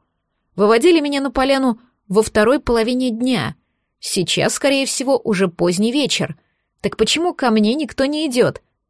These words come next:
Ничего не говорит? Или это нарочно? Пытка неизвестностью?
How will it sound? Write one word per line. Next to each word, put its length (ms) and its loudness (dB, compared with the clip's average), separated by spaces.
Ничего 400 2
не 120 4
говорит? 480 2
Или 220 2
это 140 0
нарочно? 640 -2
Пытка 360 0
неизвестностью? 960 -2